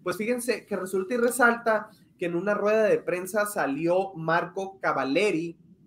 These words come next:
no sé si lo ubican, obviamente, ca-, camarada de toda la vida,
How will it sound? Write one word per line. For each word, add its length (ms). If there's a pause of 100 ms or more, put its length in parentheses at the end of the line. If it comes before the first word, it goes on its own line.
no 180
sé 120
si 100
lo 100
ubican, 340
obviamente, 720
ca-, 260
camarada 360
de 80
toda 180
la 100
vida, 380